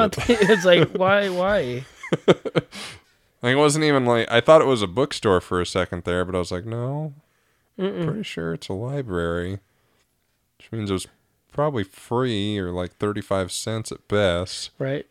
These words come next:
Speaker 1: I
Speaker 2: Like,
Speaker 1: just
Speaker 2: you'd
Speaker 1: saw a picture of, um, of what you said about how they changed the, the windows to rectangles, and it just
Speaker 2: Mm.
Speaker 1: looks stupid.
Speaker 2: <laughs>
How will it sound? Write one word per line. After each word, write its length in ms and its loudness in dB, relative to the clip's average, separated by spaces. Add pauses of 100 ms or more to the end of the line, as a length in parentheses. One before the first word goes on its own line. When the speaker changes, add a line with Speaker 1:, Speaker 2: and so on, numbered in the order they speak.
Speaker 1:
I 80 0
Speaker 2:
Like, 80 2
Speaker 1:
just 140 0
Speaker 2:
you'd 40 0
Speaker 1:
saw 140 2
a 60 -2
picture 840 -4
of, 380 -6 (560)
um, 500 -4 (800)
of 120 -10
what 180 -2
you 160 -6
said 240 -6
about 340 -6
how 160 -8
they 160 -4
changed 500 -8
the, 340 -8 (540)
the 60 -8
windows 440 -4
to 340 -10 (380)
rectangles, 640 -8
and 100 -12
it 120 -20
just 120 -4
Speaker 2:
Mm. 20 -8
Speaker 1:
looks 180 -10
stupid. 540 -12 (180)
Speaker 2:
<laughs> 320 6